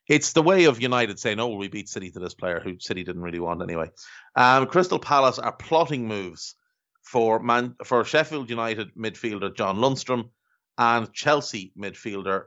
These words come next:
Conor Gallagher as they prepare a major squad overhaul this summer. Um, Gallagher would make a lot of sense, and if they could get him, that would be a great signing. They came close to signing him last summer, and then they signed Michy Batshuayi instead,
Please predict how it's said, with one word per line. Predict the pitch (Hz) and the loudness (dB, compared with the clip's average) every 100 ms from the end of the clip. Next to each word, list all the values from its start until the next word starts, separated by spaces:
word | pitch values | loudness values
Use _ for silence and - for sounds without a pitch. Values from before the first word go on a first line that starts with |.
| - | -8
Conor | 117 101 92 | -4 -4 -2
Gallagher | 107 107 98 98 | 2 2 2 0
as | 101 - | -2 -4
they | |
prepare | 98 98 107 98 92 - _ _ _ | -8 -6 0 2 2 -2 _ _ _
a | 113 | -2
major | 113 113 110 110 | 0 0 0 -4
squad | - 110 104 101 | -4 2 2 4
overhaul | 107 101 98 98 104 92 | 2 4 4 4 4 2
this | 151 - | -2 -2
summer. | 117 104 101 - _ _ _ _ | 0 2 2 0 _ _ _ _
Um, | - 120 120 120 120 117 117 _ | 2 4 6 6 4 0 -6 _
Gallagher | 107 143 160 143 | 2 4 4 2
would | 135 120 | -2 -2
make | 120 117 | -2 -2
a | |
lot | 104 110 110 | 2 2 2
of | |
sense, | 104 117 107 - - - - | 0 -2 -2 -6 -14 -14 -12
and | |
if | 101 | -10
they | 101 | -10
could | 90 | -4
get | 113 113 | 0 0
him, | 110 104 | 0 -2
that | 98 | -4
would | 90 | -6
be | 98 | -8
a | |
great | 92 107 98 | -4 -2 -2
signing. | 117 101 98 | 0 -2 2
They | 104 | 0
came | 123 131 113 | 2 2 2
close | 123 117 | 2 2
to | - | -2
signing | 117 107 104 | 0 0 0
him | 98 | 0
last | 107 120 120 | 2 2 2
summer, | - 104 95 90 _ _ _ _ _ _ _ _ _ _ _ _ _ 113 | -2 -2 -2 -4 _ _ _ _ _ _ _ _ _ _ _ _ _ -2
and | 113 | 0
then | |
they | 113 | 0
signed | 110 123 113 104 104 | 0 0 0 -2 -6
Michy | 110 - | -8 -6
Batshuayi | 104 98 - 98 98 95 | -4 -4 -4 -2 0 -2
instead, | 87 - 110 104 95 80 | -6 -4 0 2 0 -4